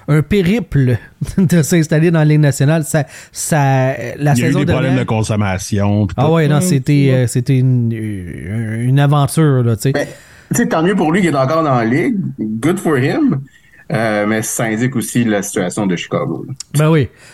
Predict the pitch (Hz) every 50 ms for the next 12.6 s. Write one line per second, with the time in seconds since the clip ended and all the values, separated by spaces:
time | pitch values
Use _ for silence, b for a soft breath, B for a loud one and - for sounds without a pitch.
0 | B B B 139 127 135 175 208 214 196 175 196 240 220 - - - 170 - 190
1 | 180 190 180 - - 165 170 156 - 165 170 180 165 143 139 135 131 135 131 -
2 | - 160 156 160 165 170 151 135 - - 170 151 - 147 135 - - 127 123 127
3 | 135 123 - - 127 - 120 123 123 131 127 113 101 95 - - 160 156 160 190
4 | 175 - 180 208 226 - - _ _ _ _ - - 143 143 147 139 - - 156
5 | 156 156 156 - - 127 123 - 135 147 139 - - - 143 127 131 127 135 143
6 | 156 160 156 151 135 131 135 B B B B B B - - - 208 185 147 -
7 | - 180 196 170 - - 160 156 151 147 147 143 139 135 139 151 170 165 - _
8 | _ _ _ _ - 151 170 208 202 170 147 127 127 120 104 95 - _ B B
9 | B B B B B B B B B B B B B B 135 127 120 113 113 -
10 | - - - 110 110 - 123 120 120 117 110 104 101 - - 113 107 135 127 127
11 | 113 110 110 107 110 107 101 - - 147 143 131 117 107 117 110 - - - -
12 | - 107 98 113 127 123 117 117 117 - - -